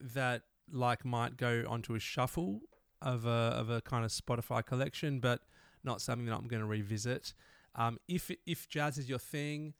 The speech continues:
then, then I'm probably not the guy to be sort of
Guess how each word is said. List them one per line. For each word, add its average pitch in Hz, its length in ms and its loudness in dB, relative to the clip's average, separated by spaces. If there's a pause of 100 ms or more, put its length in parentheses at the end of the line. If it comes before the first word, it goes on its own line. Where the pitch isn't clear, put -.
(240)
then, 120 540 -4
then 120 400 -4
I'm 117 140 -2
probably 123 240 -2
not 110 140 -4 (160)
the 113 100 -6
guy 110 420 2
to 120 140 -2
be 110 260 2
sort 113 240 2
of 104 320 -2